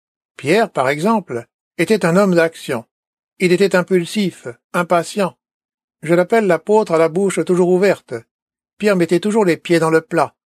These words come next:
Il avait toujours quelque chose à dire. Il fonçait précipitamment. Et dans son groupe, il y avait un autre compagnon du nom de Jean. Tout ce que Jean voulait, c'était être tranquille, méditer, contempler. Il avait un cœur aimant.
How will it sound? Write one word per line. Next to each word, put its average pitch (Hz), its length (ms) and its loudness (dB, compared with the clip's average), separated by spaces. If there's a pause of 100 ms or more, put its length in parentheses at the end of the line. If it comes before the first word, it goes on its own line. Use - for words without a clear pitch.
(240)
Il 185 140 2
avait 214 160 0
toujours 220 240 0
quelque 180 300 0
chose 175 240 2
à 156 80 4
dire. 131 420 -4 (340)
Il 202 160 0
fonçait 190 480 2
précipitamment. 180 880 0 (460)
Et 170 100 0
dans 220 160 4
son 175 180 0
groupe, 185 380 -4 (380)
il 185 140 2
y 180 60 6
avait 156 140 4
un 160 140 0
autre 190 300 2
compagnon 165 640 0
du 165 120 0
nom 170 160 2
de 185 120 2
Jean. 196 240 -2 (480)
Tout 247 140 -2
ce - 60 -4
que 170 140 0
Jean 196 200 2
voulait, 160 380 -2 (240)
c'était 190 280 0
être 190 260 0
tranquille, 185 680 -2 (280)
méditer, 170 760 2
contempler. 190 680 0 (540)
Il 202 120 2
avait 214 140 2
un 196 120 4
cœur 196 260 2
aimant. 135 360 0